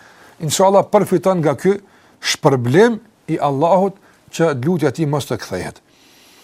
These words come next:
Njerëz e lujnë dy, tri <laughs> muaj namazin e pastaj thonë, "Qapshë, nuk na gjet kur gjë." Po elhamdulillah që nuk po dëgjon kur gjë. Se me gjet diçka pastaj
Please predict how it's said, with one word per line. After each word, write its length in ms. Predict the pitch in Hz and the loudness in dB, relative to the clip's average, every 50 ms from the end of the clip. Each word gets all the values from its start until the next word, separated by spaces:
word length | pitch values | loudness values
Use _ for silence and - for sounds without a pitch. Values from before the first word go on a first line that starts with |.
| _ - - _ _ _ - - - - - - - - _ _ _ _ _ - - 165 | _ -20 -20 _ _ _ -20 -20 -20 -20 -20 -20 -20 -20 _ _ _ _ _ -6 0 2
Njerëz 320 | 190 233 247 233 208 214 | 4 6 6 6 6 6
e 40 | 196 208 | 6 6
lujnë 180 | 226 214 175 | 6 4 4
dy, 80 | 202 165 | 2 2
tri 180 | - 196 214 190 156 135 | 2 2 2 2 0 0
<laughs> 140 | 185 180 190 | 0 2 2
muaj 180 | 214 208 185 175 | 2 2 4 2
namazin 540 | 170 180 196 220 226 208 165 208 214 202 - | 2 2 4 4 4 4 4 0 -2 -2 -2
e 140 | 180 165 - | -4 -2 2
pastaj 380 | - 185 151 - - 196 185 151 - | 0 0 0 0 -2 -2 -2 0 -2
thonë, 160 | 185 170 135 - | -2 -2 0 0
"Qapshë, 320 | 190 185 170 - - 185 | 2 2 2 0 -2 -2
nuk 160 | 180 175 131 | -2 -2 -2
na 140 | 151 156 139 135 | -2 -4 -2 -2
gjet 160 | 147 123 - | -2 -4 -2
kur 160 | - 131 110 | -4 -4 -4
gjë." 160 | 95 98 90 85 - - _ _ _ _ _ _ _ _ _ _ _ _ _ _ _ _ _ _ _ _ _ _ _ _ _ _ _ - | -4 -6 -10 -10 -12 -20 _ _ _ _ _ _ _ _ _ _ _ _ _ _ _ _ _ _ _ _ _ _ _ _ _ _ _ 0
Po 160 | 143 151 156 | 2 2 2
elhamdulillah 400 | 147 127 - 190 214 233 233 202 | 2 0 -2 -2 -2 0 0 0
që 80 | 196 | 0
nuk 160 | 220 220 190 - | 0 -2 -2 0
po 160 | - 208 175 | 0 0 0
dëgjon 240 | 143 185 208 185 139 | 2 0 0 0 0
kur 160 | - 185 160 | 0 0 0
gjë. 160 | 120 104 98 98 _ _ _ _ _ _ _ _ _ _ _ _ _ _ _ - _ _ _ _ _ _ _ _ _ _ _ _ | -2 -6 -8 -10 _ _ _ _ _ _ _ _ _ _ _ _ _ _ _ -20 _ _ _ _ _ _ _ _ _ _ _ _
Se 200 | - - - 131 | -14 -8 -6 -4
me 160 | 131 135 127 120 | -2 -2 -2 -2
gjet 240 | 110 151 220 226 170 | 0 0 0 2 2
diçka 400 | 160 196 147 - - 220 208 - | 0 0 -2 0 2 2 2 2
pastaj 480 | - 180 151 - - 202 208 208 208 | 2 -2 -2 0 0 0 0 0 -2